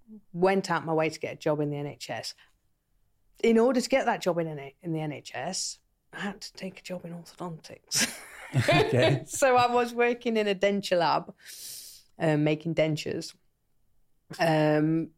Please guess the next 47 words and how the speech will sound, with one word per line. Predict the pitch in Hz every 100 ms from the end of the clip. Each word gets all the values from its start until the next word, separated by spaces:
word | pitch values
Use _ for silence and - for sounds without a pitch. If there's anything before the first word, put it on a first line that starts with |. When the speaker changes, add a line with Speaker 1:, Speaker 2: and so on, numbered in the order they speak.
| _ -
Speaker 1:
and | 180
every | 165 156
time, | 170 160 160 156 151 139
you | 151
know, | 139 143 135 _ _ _ _ -
an | 165
appliance | 160 156 120
came | 170 156
in, | 156
which | -
was | 381 -
quite | - 349 208 156 156
rare | 139 123 143
in | 147
a, | 143
in | 156
a | 147
denture | 147 143 156
lab | 151
that | 156
needed | 165 165 156
a | 131 -
clasp | 160 - -
on, | 131 147 _ _ _ -
I'd | 165 156
take | 180 165 160
it | -
to | - 156 160 156
my | 147 147
manager | 175 175 151 143
because | 147 - 135
he | - 156 151 147 - _ _ _
always | 147 160
wanted | 165 -
to | 151
walk | 147 -
a, | 139 - _
an | 120
orthodontics, | 143 131 147 135 - - -
but | 127 -
never | 139 131
did | 131 143
for | 135 127
some | 139 127
reason. | 131 - - _ _ _ _ -
And | 156
then | 156 151